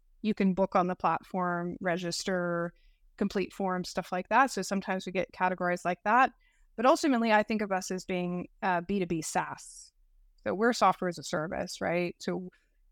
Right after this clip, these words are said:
uh, you know, when I built Yuli, I was, you know, I had been working for a company that sold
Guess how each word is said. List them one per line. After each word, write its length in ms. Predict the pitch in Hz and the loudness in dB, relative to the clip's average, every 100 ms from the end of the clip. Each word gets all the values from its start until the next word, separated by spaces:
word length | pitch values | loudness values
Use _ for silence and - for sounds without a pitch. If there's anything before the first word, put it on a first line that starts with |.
| _ _ _ _ | _ _ _ _
uh, 140 | - 208 | -2 -2
you 220 | - 208 | 0 2
know, 100 | 202 | 2
when 280 | 202 196 190 | 2 0 0
I 200 | 190 208 | 0 0
built 240 | 202 202 | 2 -2
Yuli, 380 | - 202 190 185 | -2 -4 -2 0
I 80 | 185 | 0
was, 260 | 185 180 - - | -2 -8 -14 -6
you 120 | 220 | -2
know, 140 | 180 | 0
I 160 | 175 214 | 4 4
had 240 | 202 220 | 4 0
been 140 | 190 208 | 0 -2
working 320 | 190 190 196 | -2 -2 -2
for 160 | - 185 | -2 -4
a 40 | |
company 380 | - 190 185 180 | -2 -2 0 2
that 220 | 175 - | 0 -2
sold 420 | - 185 180 180 | 0 0 0 -4